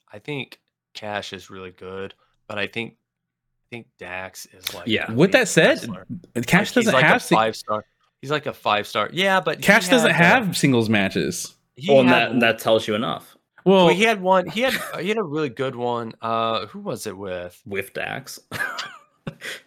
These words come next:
Speaker 1: So his, his, his match against Dax was really good, but there was another one
Speaker 2: Oh,
Speaker 1: that he had,
Speaker 2: crap.
Speaker 1: uh,
Speaker 2: Um, uh,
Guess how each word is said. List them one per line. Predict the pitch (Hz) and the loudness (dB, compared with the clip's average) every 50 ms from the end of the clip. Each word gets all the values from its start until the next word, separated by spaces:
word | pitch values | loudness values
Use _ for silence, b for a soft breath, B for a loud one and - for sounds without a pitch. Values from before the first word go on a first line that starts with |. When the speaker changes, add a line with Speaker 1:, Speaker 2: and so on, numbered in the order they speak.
| B - | B -6
Speaker 1:
So | - 170 151 | -2 0 2
his, | 147 156 170 151 147 | 2 2 0 -4 -4
his, | 160 165 160 143 - | -4 -6 -6 -6 -8
his | - 139 143 135 | -8 -8 -6 -2
match | 156 160 180 185 180 | -2 0 0 -2 -4
against | 170 160 123 107 | -8 -10 -8 -4
Dax | 113 120 113 123 127 - | -2 0 0 0 0 -2
was | - 110 101 104 | -6 -10 -10 -8
really | 107 101 101 101 | -8 -8 -8 -8
good, | 101 110 98 | -10 -10 -10
but | 104 107 | -8 -8
there | 156 170 | -6 -6
was | 170 151 120 | -6 -6 -8
another | 104 95 98 98 92 92 | -8 -10 -10 -10 -10 -8
one | 92 160 | -4 -2
Speaker 2:
Oh, | 165 165 156 156 147 | 2 4 6 4 4
Speaker 1:
that | 92 98 | 2 -2
he | 101 | -8
had, | 98 | -4
Speaker 2:
crap. | - 147 135 131 123 - - - | 0 2 2 2 2 -2 -6 -10
Speaker 1:
uh, | 98 | -8
Speaker 2:
Um, | 98 - 147 139 135 135 131 127 123 123 120 117 117 113 110 107 87 - _ _ _ - | -2 0 2 4 4 4 4 4 4 2 2 0 -2 -2 -4 -6 -6 -8 _ _ _ -18
uh, | - 120 120 110 | -12 -10 -10 -10